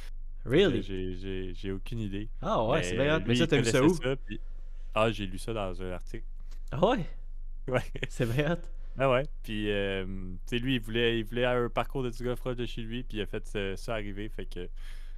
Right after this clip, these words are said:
Speaker 2: fait que c'est parfait. C'est, c'est vraiment nice, puis, euh, c'est, son projet se réaliser, puis, euh,
Speaker 1: C'est-tu
Speaker 2: un, un parcours à, à essayer. Peut-être pas, euh, ça vaut peut-être pas le détour de,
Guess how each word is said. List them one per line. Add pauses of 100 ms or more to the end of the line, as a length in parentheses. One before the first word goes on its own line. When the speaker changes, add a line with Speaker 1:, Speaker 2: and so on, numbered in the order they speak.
(220)
Speaker 2:
fait
que
c'est
parfait.
C'est,
c'est
vraiment
nice,
puis,
euh, (300)
c'est,
son
projet
se
réaliser,
puis,
euh, (380)
Speaker 1:
C'est-tu
Speaker 2:
un,
un
parcours
à,
à
essayer.
Peut-être
pas,
euh,
ça
vaut
peut-être
pas
le
détour
de,